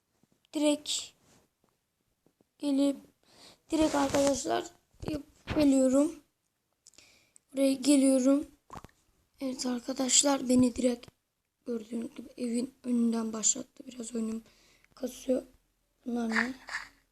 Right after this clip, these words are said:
Ne yazıyor tabelada?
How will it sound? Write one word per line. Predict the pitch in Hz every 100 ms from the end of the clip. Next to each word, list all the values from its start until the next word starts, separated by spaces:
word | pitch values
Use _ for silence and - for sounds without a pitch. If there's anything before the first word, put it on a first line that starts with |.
| _ _ _ _ - _ _ _ _ _ _ _ _ _ _ _ _ _ _ _ _ - - _ _ _ _ _ _ _ _
Ne | 269
yazıyor | 254 233 233
tabelada? | 226 - 233 233 247